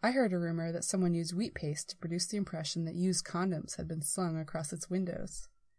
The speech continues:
Someone else apparently hauled the eviscerated carcass of a road-killed deer up to the doorstep, leaving a trail of blood leading back into the neighborhood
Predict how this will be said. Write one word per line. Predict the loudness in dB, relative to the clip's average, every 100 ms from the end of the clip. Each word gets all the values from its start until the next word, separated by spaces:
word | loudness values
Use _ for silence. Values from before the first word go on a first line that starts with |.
| -20 _ _ _ _ _
Someone | -2 2 4 4
else | 2 2
apparently | -2 -2 0 -2
hauled | 0 0 2
the | 2 2
eviscerated | 4 2 4 2 2 0
carcass | 0 0 0 -2
of | 0
a | -2
road-killed | 0 -2 -2 -4 -2
deer | -2 -2 -2 -4 -4
up | -4 -2
to | -2
the |
doorstep, | 0 0 -2 -2 -4 -6 -14 -20 -20 -20 -6 2
leaving | 4 6 4
a |
trail | 2 0 0 -2
of | -4
blood | -2 0 0 0
leading | 0 2 2
back | 0 -2 0
into | 2
the | 2
neighborhood | 2 2 0 -4 -8